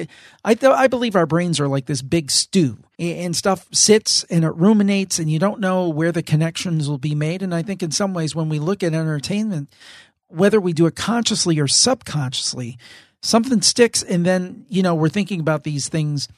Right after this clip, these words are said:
for lack of a better term, seriously. And then you think, you know, could that be? Could that be?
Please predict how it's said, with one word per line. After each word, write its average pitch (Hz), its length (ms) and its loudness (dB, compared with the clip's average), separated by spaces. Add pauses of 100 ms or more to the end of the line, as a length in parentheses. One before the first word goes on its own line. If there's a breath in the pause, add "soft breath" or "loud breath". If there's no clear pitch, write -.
(600)
for 180 100 2
lack 165 200 2
of 139 120 -6
a 147 40 -2
better 143 260 -4
term, 135 280 -8 (100)
seriously. 170 920 0 (460)
And 180 160 -4
then 196 180 -4
you 190 80 -6
think, 202 240 -10 (640)
you 226 160 -2
know, 226 160 -2
could 254 280 -4
that 311 280 0
be? - 280 -12 (420)
Could 320 220 -2
that 285 320 -4
be? 113 260 -10